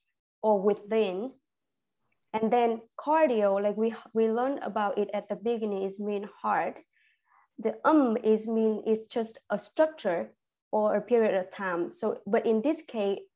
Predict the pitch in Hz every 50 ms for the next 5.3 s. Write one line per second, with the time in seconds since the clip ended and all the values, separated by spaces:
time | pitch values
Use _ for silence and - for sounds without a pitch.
0 | _ _ - - 214 220 220 - 254 277 269 - 262 233 220 202 202 196 196 190
1 | - - - 262 262 - - 208 190 185 - 208 - 190 190 190 - 214 214 208
2 | 208 208 202 - - - - _ - 208 202 - - - 320 339 339 - - 330
3 | 330 339 349 339 - _ _ _ _ _ _ _ _ _ _ _ - - 254 233
4 | 269 302 320 339 359 339 311 302 294 254 277 269 269 - 269 254 247 240 233 220
5 | - - 262 269 294